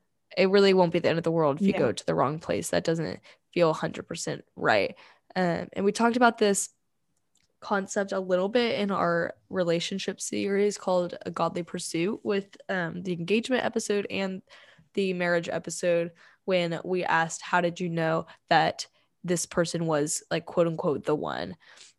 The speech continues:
Speaker 1: Um, and it's just like, you were never promised, like, the one. Same thing with college. You're never promised the perfect college for you, because there is, like, that just simply does not exist. Um,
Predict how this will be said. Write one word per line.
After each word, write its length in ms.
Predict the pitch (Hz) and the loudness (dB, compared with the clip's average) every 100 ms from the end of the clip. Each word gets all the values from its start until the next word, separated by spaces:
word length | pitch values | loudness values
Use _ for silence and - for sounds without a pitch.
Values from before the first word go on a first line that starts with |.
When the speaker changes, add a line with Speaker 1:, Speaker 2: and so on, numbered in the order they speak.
| - | 0
Speaker 1:
Um, 340 | 185 170 165 - | 2 2 0 -4
and 80 | |
it's 120 | 180 - | -4 -4
just 180 | 175 | -2
like, 240 | 170 165 - _ _ | -2 -2 -10 _ _
you 200 | 196 208 | -4 4
were 120 | 214 | 8
never 200 | 208 220 | 8 6
promised, 680 | 226 - 180 170 151 - - - _ _ _ | 2 4 6 6 2 -2 -8 -12 _ _ _
like, 260 | 175 165 - | 4 4 -2
the 260 | 165 165 170 | -4 4 4
one. 500 | 156 135 65 53 - _ _ _ | 4 0 -2 -6 -12 _ _ _
Same 300 | - 233 262 | 2 6 6
thing 200 | 240 220 | 6 6
with 160 | 208 - | 4 4
college. 380 | 202 196 - 185 | 6 6 4 2
You're 100 | 208 | 4
never 240 | 226 262 | 6 4
promised 600 | 254 214 190 165 - - | 6 4 6 0 -2 -6
the 160 | 180 165 | -6 -6
perfect 400 | - 202 254 - | 0 2 2 0
college 360 | 202 190 190 | 2 2 0
for 140 | - 185 | -2 -2
you, 220 | 185 165 | 0 -2
because 340 | 170 196 175 | 0 0 2
there 160 | 180 208 | 2 4
is, 300 | 214 202 - | 4 2 0
like, 240 | - 165 - _ - | 2 2 0 _ 4
that 240 | 226 262 | 6 6
just 200 | 277 - | 2 2
simply 280 | 226 247 254 | 0 4 4
does 180 | 233 202 | 4 0
not 220 | 180 185 | -2 -2
exist. 600 | 170 147 127 - - - - - - _ _ - | -2 -2 -2 -2 -8 -14 -20 -20 -20 _ _ 2
Um, 340 | 185 170 | 2 2